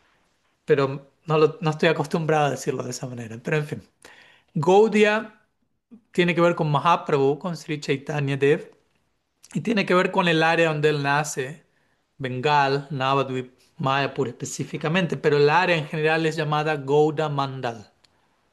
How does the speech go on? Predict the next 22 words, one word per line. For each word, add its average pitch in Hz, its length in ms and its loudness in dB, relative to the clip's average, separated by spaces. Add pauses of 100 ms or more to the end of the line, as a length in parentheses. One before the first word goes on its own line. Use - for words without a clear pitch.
(280)
¿no? 180 240 -12 (1040)
Quizá 143 400 -10
tengo 139 240 -2
que 139 80 -2
anotar 135 320 -2
algo 139 260 2
aquí 131 340 -2
en 123 120 -6
el 120 140 -10
chat 135 340 -4
para 127 200 -8
que 139 60 -10
ustedes 139 340 -2
tengan 139 480 -8 (200)
una 127 160 -8
idea 127 200 0
de 120 60 -8
cómo 131 220 -8
se - 120 -16
escribe 208 360 -4
todo 156 240 -12
esto. 208 320 -16